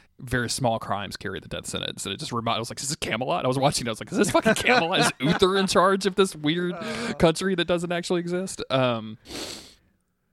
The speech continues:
Speaker 1: anyway, uh, they, Arthur is just absolutely destroyed. We see, he doesn't even turn around to meet Agravain's eyes or really respond in any way to this. He just, you can just see him absolutely, like,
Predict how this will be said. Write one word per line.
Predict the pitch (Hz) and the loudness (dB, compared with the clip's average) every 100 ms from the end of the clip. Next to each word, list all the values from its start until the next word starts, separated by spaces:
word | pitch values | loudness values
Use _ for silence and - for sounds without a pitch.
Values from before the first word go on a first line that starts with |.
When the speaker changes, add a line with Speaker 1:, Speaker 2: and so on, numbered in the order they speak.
| - - - | -20 -6 2
Speaker 1:
anyway, | 175 139 107 98 - - | 4 4 0 -10 -10 0
uh, | 131 123 117 113 85 - _ _ _ _ _ _ _ _ _ _ _ _ 143 | 2 2 2 -2 -4 -8 _ _ _ _ _ _ _ _ _ _ _ _ -8
they, | 135 143 143 135 - | 0 2 4 2 6
Arthur | 180 185 151 | 6 6 2
is | 120 | 0
just | 127 - | -4 -4
absolutely | 113 107 110 107 107 | -2 -2 -4 -6 -6
destroyed. | - - 107 104 | -8 -6 -4 -2
We | - | -2
see, | - 131 127 | 0 0 2
he | |
doesn't | 147 135 | 2 2
even | 131 117 | 0 -2
turn | 127 | -4
around | 110 110 | -6 -8
to | 107 101 | -8 -8
meet | 110 104 - | -6 -8 -8
Agravain's | 110 107 104 104 | -8 -8 -10 -10
eyes | 104 104 101 | -8 -8 -8
or | 98 104 107 | -8 -10 -6
really | 117 117 | -4 -2
respond | 104 - - 110 107 | -2 -4 -2 -4 -4
in | 107 | -6
any | 101 104 | -8 -6
way | 101 | -8
to | 101 | -8
this. | 101 101 101 | -10 -10 -8
He | 110 | -6
just, | 107 - | -6 -6
you | 113 | -4
can | 123 | -4
just | 113 - | -2 -4
see | 113 107 | -4 -4
him | 110 101 101 | -6 -8 -10
absolutely, | 110 104 - 107 104 107 | -10 -8 -6 -8 -10 -12
like, | 101 110 | -12 -12